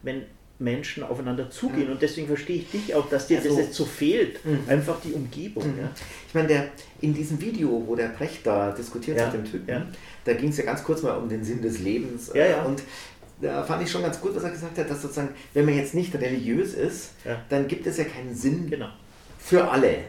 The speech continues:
Speaker 2: Es gibt keinen Sinn für die ganze, für alle, die leben. Ja?
Speaker 1: Ja.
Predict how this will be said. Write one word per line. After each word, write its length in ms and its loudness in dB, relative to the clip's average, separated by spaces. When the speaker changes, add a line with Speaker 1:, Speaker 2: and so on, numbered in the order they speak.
Speaker 2:
Es 120 -10
gibt 180 0
keinen 220 -2
Sinn 240 2
für 140 -2
die 120 -2
ganze, 560 2
für 140 -2
alle, 180 8
die 120 -2
leben. 340 2
Ja? 60 -2
Speaker 1:
Ja. 160 -4